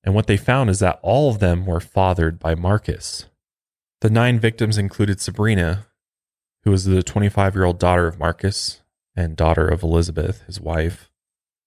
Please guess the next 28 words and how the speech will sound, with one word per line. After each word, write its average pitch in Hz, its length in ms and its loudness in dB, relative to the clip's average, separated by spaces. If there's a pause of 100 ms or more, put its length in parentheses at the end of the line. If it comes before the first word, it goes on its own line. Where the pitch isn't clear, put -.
(120)
Marshy, 95 600 0 (840)
the - 100 -4
eighteen-month-old 92 760 2
son 90 320 2
of 90 80 -2
Sabrina, 87 640 -4 (840)
who 92 80 -2
was 85 100 0
the 87 80 -2
grandson 92 800 0 (400)
of - 160 -20
Marcus's, - 640 -6 (800)
Elizabeth, 107 540 2
who 101 100 4
is 95 80 2
the 90 80 0
seventeen-year-old 87 720 0
daughter 76 240 -4
of 80 120 -14
Marcus - 400 -12
and - 80 -12
his 73 140 -12
wife, 80 320 -4
Elizabeth, - 560 -4 (380)
eight-year-old 107 580 2
Ilabel, 101 640 -2 (460)
and 92 160 -4
thirteen-month-old 92 960 0